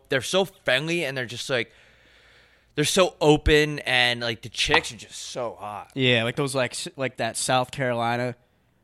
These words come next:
Speaker 1: Yeah, it
Speaker 2: Like
Speaker 1: makes me, like, wanna try hard to make them come.
Speaker 2: People from the South wo-, like, love wearing maroon too.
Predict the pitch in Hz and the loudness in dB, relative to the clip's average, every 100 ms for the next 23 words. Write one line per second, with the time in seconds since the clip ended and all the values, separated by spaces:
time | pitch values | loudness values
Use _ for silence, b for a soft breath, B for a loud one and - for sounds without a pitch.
0 | - 107 73 101 190 - 127 151 151 127 | -12 -8 -6 2 2 2 -4 0 0 0
1 | 113 113 123 107 - 131 117 104 107 101 | -2 0 -2 -2 -4 0 0 0 -4 -4
2 | 95 98 92 101 104 - 85 - _ - | -8 -12 -12 -12 -12 -14 -20 -20 _ -2
3 | 185 262 233 247 180 180 143 156 143 147 | 0 2 0 0 6 6 6 4 4 2
4 | 131 135 147 143 156 151 131 113 113 117 | 0 2 2 4 0 0 -2 -2 -2 -2
5 | 107 104 113 110 87 | -4 -6 -6 -6 -6